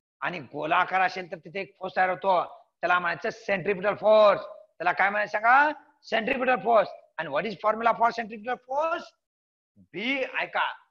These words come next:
सेंट्रि-, रोटेशनल dynamics मध्ये झालंय. Centripetal force बरोबर एमव्ही स्क्वेअर bar. म्हणजे जेवढा magnetic force असतो, तेवढाच गोल तयार होतो.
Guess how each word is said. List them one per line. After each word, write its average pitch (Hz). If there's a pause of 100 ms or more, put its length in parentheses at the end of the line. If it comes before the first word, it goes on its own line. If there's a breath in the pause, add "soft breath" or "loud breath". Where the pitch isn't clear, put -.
(360)
सेंट्रि-, 160
रोटेशनल 185
dynamics 185
मध्ये 190
झालंय. 175 (520)
Centripetal 294
force 220
बरोबर 208
एमव्ही 170
स्क्वेअर 180
bar. 143 (1160)
म्हणजे 156
जेवढा 196
magnetic 269
force 214
असतो, 277 (220)
तेवढाच 262
गोल 302
तयार 269
होतो. 185